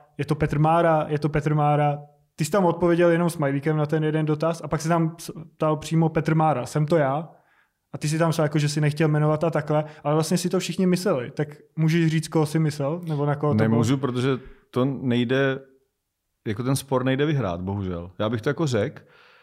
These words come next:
Speaker 2: ale prostě ten člověk by mě zažaloval a vyhrál by to, protože mu to nejde dokázat. Prostě já už teďka znám asi tři lidi, co tu smlouvu viděli, jako.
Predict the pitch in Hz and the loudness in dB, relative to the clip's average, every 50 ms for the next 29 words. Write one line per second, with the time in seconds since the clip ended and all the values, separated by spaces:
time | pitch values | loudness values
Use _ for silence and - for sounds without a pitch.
0 | _ _ _ _ _ _ - - 117 120 120 117 110 117 117 107 - - 131 117 | _ _ _ _ _ _ -4 -2 0 0 0 -2 -2 -2 -6 -6 -4 -4 -4 -2
1 | 131 131 - - 131 127 127 143 151 139 127 113 107 110 104 101 95 95 92 90 | -2 -2 -2 -2 -2 -2 0 0 0 0 0 0 0 0 0 0 0 0 -2 -2
2 | 92 101 117 175 - - _ _ _ _ _ _ 104 101 107 107 117 110 110 110 | -2 -4 -6 -10 -14 -20 _ _ _ _ _ _ -4 -2 0 0 0 0 0 0
3 | 101 104 101 92 120 120 117 120 120 117 127 123 120 120 120 131 135 131 - 139 | -2 -2 -2 -2 -4 -2 -2 -2 -2 -2 0 0 0 0 -2 -2 -4 -4 -4 -4
4 | 139 131 113 95 85 85 - _ _ _ _ - 104 101 - - 131 123 123 127 | -4 -4 -6 -8 -10 -12 -16 _ _ _ _ -8 -8 -8 -4 -2 0 0 0 0
5 | 127 - - - - _ _ _ _ _ _ _ _ _ _ 117 117 131 104 107 | -2 -8 -18 -20 -20 _ _ _ _ _ _ _ _ _ _ -4 -4 -4 -2 -2
6 | 139 127 139 139 127 139 139 139 127 135 131 - - 139 131 131 120 127 120 - | -2 0 0 0 0 0 0 -2 -2 -4 -6 -4 -4 -2 -2 0 -2 -2 -2 -4
7 | 135 107 123 127 113 - 131 120 127 131 123 123 123 120 127 120 107 92 85 85 | -6 -6 -6 -8 -6 -4 -2 -2 0 0 -2 -2 -2 -2 -2 -2 -2 -4 -6 -8
8 | - - 69 - | -12 -16 -18 -20